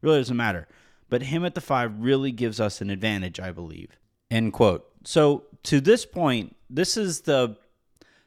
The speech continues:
the most out there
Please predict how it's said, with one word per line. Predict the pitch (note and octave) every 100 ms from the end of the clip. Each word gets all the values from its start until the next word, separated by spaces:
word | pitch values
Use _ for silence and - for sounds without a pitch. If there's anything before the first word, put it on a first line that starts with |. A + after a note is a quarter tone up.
| _ -
the | A#2+ D3
most | C#3 D3 D#3 F#3+ A3+ - - - _ _ _ _ _ _ _ _ -
out | C#3 D#3 D3+
there | C#3 G#2+ F2+ E2+